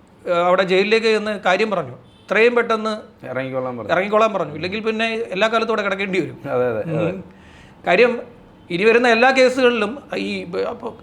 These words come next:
Speaker 1: കോടതിയുടെ, കോടതി ബ-, ജാമ്യം കട്ട് ചെയ്ത് കളഞ്ഞാൽ എന്ത് ചെയ്യാൻ പറ്റും?
Speaker 2: അത് മാത്രമല്ല, നാളെ ഇപ്പോൾ കോടതി ജാമ്യം അനുവദിക്കുന്ന ഒരാൾ പറയുകയാണ്, "എനിക്ക് വേറെ ഡിമാൻഡ്സ് ഒക്കെ ഉണ്ട്, അതുകൊണ്ട് ഞാൻ ഇറങ്ങുന്നില്ല" എന്ന് പറഞ്ഞാൽ അതൊരു കീഴ്വഴക്കമാക്കാൻ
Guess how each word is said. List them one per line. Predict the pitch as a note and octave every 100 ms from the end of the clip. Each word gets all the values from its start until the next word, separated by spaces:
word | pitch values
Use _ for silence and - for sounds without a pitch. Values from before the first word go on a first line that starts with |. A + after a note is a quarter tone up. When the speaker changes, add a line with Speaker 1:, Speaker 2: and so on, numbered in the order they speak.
| -
Speaker 1:
കോടതിയുടെ, | - E3 A#3 C#4 D#4 D4+ C4 B3 -
കോടതി | - F#3+ A#3+
ബ-, | C4+ A#3+
ജാമ്യം | G#3 G#3+ A3 C4 C4
കട്ട് | B3
ചെയ്ത് | C4 C4
കളഞ്ഞാൽ | B3 B3+
എന്ത് | A3+
ചെയ്യാൻ | B3+ B3
പറ്റും? | B3+ - - - _ - - - - - - - - - _ - - -
Speaker 2:
അത് | A2
മാത്രമല്ല, | C3+ C#3 F3+ F3
നാളെ | D#3+ C3+ D3
ഇപ്പോൾ | D#3
കോടതി | D#3+ C#3+ C#3+
ജാമ്യം | D#3 C#3+ D3 D#3
അനുവദിക്കുന്ന | D3 D3 D3 D3
ഒരാൾ | C#3+ C#3+ C#3+
പറയുകയാണ്, | C#3 C#3+ C#3 C3+ B2+
"എനിക്ക് | A#2+ C3
വേറെ | C3 C3+ D3+
ഡിമാൻഡ്സ് | - C3 C3+ C#3 C3+
ഒക്കെ | B2+
ഉണ്ട്, | B2 A#2+
അതുകൊണ്ട് | A#2+ B2+
ഞാൻ | B2+ B2
ഇറങ്ങുന്നില്ല" | A#2 B2+ B2+ C3
എന്ന് | C3
പറഞ്ഞാൽ | B2+ B2+
അതൊരു | B2+ A#2
കീഴ്വഴക്കമാക്കാൻ | C3 C3+ C3+ C3+ C3 C3 C3